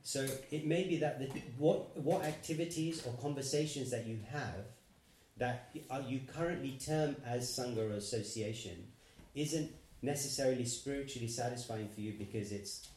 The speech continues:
kind of frivolous. Let's just use that as an example. And that your commitment to that might be um, that the way that you're gonna engage with that Sangha is to try and direct or mold or, like,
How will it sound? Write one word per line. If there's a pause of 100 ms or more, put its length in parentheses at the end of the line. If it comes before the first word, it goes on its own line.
kind
of (640)
frivolous. (100)
Let's
just
use (180)
that
as
an
example. (360)
And
that
your
commitment
to
that
might
be (520)
um,
that
the
way
that
you're
gonna
engage
with
that
Sangha (400)
is
to
try
and (260)
direct
or
mold
or, (160)
like,